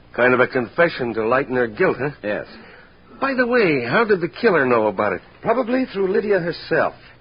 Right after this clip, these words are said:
Speaker 1: Lydia?
Speaker 2: Yes. She must have tried to forestall her murder by threatening the killer with disclosure by means of the envelope.
Speaker 1: But the killer was desperate and made sure Lydia would never talk, huh?
Speaker 2: Exactly.
Speaker 1: Excuse me just a minute.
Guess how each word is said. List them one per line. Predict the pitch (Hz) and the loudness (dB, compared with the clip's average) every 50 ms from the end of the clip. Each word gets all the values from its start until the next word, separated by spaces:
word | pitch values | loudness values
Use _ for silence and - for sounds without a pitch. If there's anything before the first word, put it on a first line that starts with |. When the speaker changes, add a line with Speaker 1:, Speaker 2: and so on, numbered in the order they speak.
| _ _ - | _ _ -14
Speaker 1:
Lydia? | - 110 127 147 185 220 262 262 220 170 | -10 -8 -6 -4 -4 -2 -2 -4 -4 -6
Speaker 2:
Yes. | 101 101 92 85 78 73 - - - - - - - - - | -6 -6 -6 -6 -8 -10 -14 -20 -20 -20 -20 -20 -20 -20 -16
She | 117 | -14
must | 127 151 165 - | -12 -12 -14 -14
have | - 95 - | -16 -18 -14
tried | - 127 123 120 | -10 -8 -8 -8
to | - | -10
forestall | 98 - 117 110 104 - - 117 107 95 | -12 -12 -12 -12 -12 -10 -8 -6 -6 -4
her | 87 87 | -6 -6
murder | 82 90 92 101 101 87 69 71 85 98 | -8 -8 -8 -8 -8 -8 -6 -6 -8 -6
by | 92 85 85 87 87 - - - - - - - | -4 -4 -2 -2 -4 -6 -8 -14 -20 -20 -20 -6
threatening | - - 185 - 160 160 151 | -4 -4 -4 -4 -4 -4 -4
the | 135 - - - - | -4 -6 -6 -2 0
killer | 185 147 127 135 | 2 2 4 2
with | 139 123 | 2 0
disclosure | 113 117 - - - 180 180 143 113 110 135 | -2 -4 -6 -4 0 0 2 2 2 0 0
by | 131 131 123 | 0 0 0
means | 127 139 156 170 180 175 156 | 0 -2 -4 -6 -6 -6 -6
of | 160 | -4
the | 143 156 | -2 -2
envelope. | 165 165 147 113 90 76 - - - - - - | 0 0 -2 -2 -4 -8 -10 -12 -18 -20 -12 -8
Speaker 1:
But | - 110 - | -8 -6 -4
the | - 107 | -6 -6
killer | - - - 190 190 190 180 | -6 -2 -2 0 2 2 2
was | 156 151 127 110 | 2 0 2 4
desperate | 170 165 139 - - 165 190 - | 2 2 2 2 0 0 0 0
and | 135 135 139 | -2 0 0
made | 160 165 151 - - | 2 2 0 -2 -4
sure | - 160 156 151 147 | 0 2 2 4 4
Lydia | 160 180 151 147 151 160 | 4 2 4 4 2 2
would | 156 160 147 | 2 2 2
never | 175 165 147 147 | 2 0 0 -2
talk, | - - - 214 165 - | -4 -4 -2 -2 -2 -2
huh? | - 98 151 180 | -2 -4 -4 -4
Speaker 2:
Exactly. | 156 107 127 127 120 - - 90 78 73 - - - - - - - _ - - - - - _ _ _ _ - - - - 370 740 740 370 370 - - - - - - - - 906 932 906 - - - - - - - - - - - - - | -2 0 0 0 0 -2 -4 -8 -10 -10 -12 -16 -20 -20 -20 -20 -20 _ -20 -20 -20 -20 -20 _ _ _ _ -20 -18 -16 -14 -14 -14 -12 -12 -12 -12 -12 -12 -12 -12 -12 -12 -12 -10 -10 -10 -12 -12 -12 -10 -10 -10 -10 -8 -8 -10 -10 -10 -10
Speaker 1:
Excuse | - - 135 139 135 127 | -10 -6 -4 -4 -2 -2
me | 117 120 120 113 110 110 104 101 | -4 -4 -6 -6 -6 -6 -8 -8
just | 104 107 104 - - 107 | -10 -12 -12 -12 -12 -10
a | |
minute. | 101 101 101 117 120 | -8 -8 -8 -8 -10